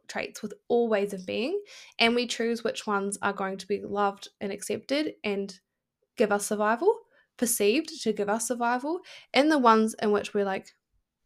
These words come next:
"No one fucking likes those, we're gonna hide them down, we're gonna suppress, and we're just gonna put them way back in the shadow. We're just gonna let them hang out there and fester for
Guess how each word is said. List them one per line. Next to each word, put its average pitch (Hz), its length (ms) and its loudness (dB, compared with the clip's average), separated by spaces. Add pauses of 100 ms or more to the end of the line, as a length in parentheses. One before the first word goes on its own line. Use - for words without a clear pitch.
(140)
"No 214 140 4
one 202 140 4
fucking 196 260 -6
likes - 260 -6
those, 190 300 -2
we're 208 80 -4
gonna 196 220 0 (180)
hide 196 300 0
them 196 140 6
down, 185 220 0
we're 185 60 -4
gonna 185 160 -2
suppress, 185 400 -4
and 202 80 -6
we're 185 60 -6
just - 160 -10
gonna 202 200 -2 (380)
put - 120 -8
them 208 240 -2
way 277 200 8
back 240 160 8
in 220 80 2
the 202 80 2
shadow. 185 300 -2
We're - 800 -14
just - 120 -4
gonna 220 240 4 (340)
let 214 140 2
them 202 100 0
hang 202 180 -2
out - 140 -6
there - 240 -6
and 202 140 -2
fester 208 480 -2 (280)
for - 240 0